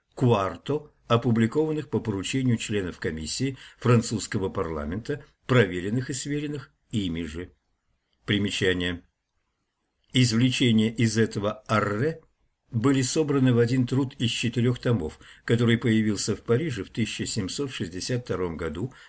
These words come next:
и был известен как "Extrait de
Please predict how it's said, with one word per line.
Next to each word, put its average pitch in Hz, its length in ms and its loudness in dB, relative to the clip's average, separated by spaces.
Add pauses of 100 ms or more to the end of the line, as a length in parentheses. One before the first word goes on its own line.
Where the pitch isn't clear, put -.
(100)
и 113 120 4
был 151 200 4
известен 143 500 0
как 123 280 0 (600)
"Extrait 127 760 2
de 127 340 2